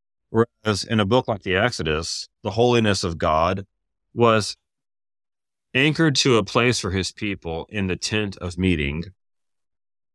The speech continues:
the tabernacle. Now, holiness is in the work and person of Jesus.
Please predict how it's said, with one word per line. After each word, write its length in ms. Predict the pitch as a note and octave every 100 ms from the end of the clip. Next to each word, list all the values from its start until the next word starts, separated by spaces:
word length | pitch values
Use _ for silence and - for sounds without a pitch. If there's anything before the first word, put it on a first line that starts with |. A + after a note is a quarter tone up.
| _ _
the 160 | A2 G#2
tabernacle. 960 | - F2+ E2 D#2 D#2 - - F2 G#2 G2+ _ _ _ _ -
Now, 720 | G#2+ C3+ F#3+ G2+ D#2 E2+ G#2+ - _ _ _
holiness 720 | - D3 D#3+ G#2+ F2+ F#2 -
is 160 | - G#2
in 80 | A2+
the 100 | G2+
work 300 | A2 B2+ A#2
and 120 | F#2+
person 580 | - G2+ F#2+ - E2+ C#2+
of 200 | F2 D#2+
Jesus. 760 | D2+ E2+ F2+ C#2 - - -